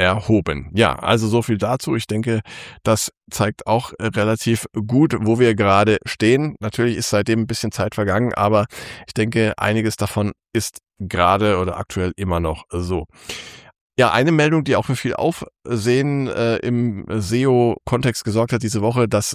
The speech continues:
sind die neuen Plattform-Properties der Google Search Konsole, die jetzt endlich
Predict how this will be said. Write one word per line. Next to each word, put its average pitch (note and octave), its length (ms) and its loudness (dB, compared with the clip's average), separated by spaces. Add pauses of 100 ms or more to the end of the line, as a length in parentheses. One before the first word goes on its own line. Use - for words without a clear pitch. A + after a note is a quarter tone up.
sind A#2 440 -2 (100)
die G#2 180 0
neuen G2 300 0
Plattform-Properties A#2+ 960 -2 (460)
der G#2+ 240 4
Google G#2+ 240 -2
Search C#3+ 180 0
Konsole, C#3 380 0
die A2+ 100 -4
jetzt G2+ 240 -4
endlich B2+ 400 -6